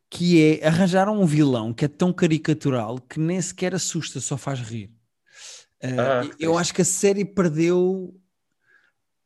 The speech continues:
Speaker 1: a sua ligação ao chão, eh,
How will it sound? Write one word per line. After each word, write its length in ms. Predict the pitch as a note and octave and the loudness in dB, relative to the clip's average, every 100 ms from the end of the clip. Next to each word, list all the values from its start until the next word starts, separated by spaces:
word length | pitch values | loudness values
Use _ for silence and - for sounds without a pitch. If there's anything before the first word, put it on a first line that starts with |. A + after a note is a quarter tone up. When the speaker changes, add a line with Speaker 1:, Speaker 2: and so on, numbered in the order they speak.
| - | -4
Speaker 1:
a 140 | F3+ | -2
sua 920 | E3+ - - E3 D#3 C3+ C3+ C3+ B2+ B2+ C#3+ | -2 -4 -4 -2 0 0 0 0 -2 -2 -2
ligação 840 | E3+ E3 D#3 - E3+ E3+ F3 E3+ - | 0 0 0 0 0 -2 -2 -6 -8
ao 200 | B2 C#3+ | -2 -2
chão, 560 | C3+ - - B2 G2+ G2 _ _ _ B2+ | -2 -4 -6 -6 -8 -16 _ _ _ -10
eh, 320 | B2 A#2+ | -8 -10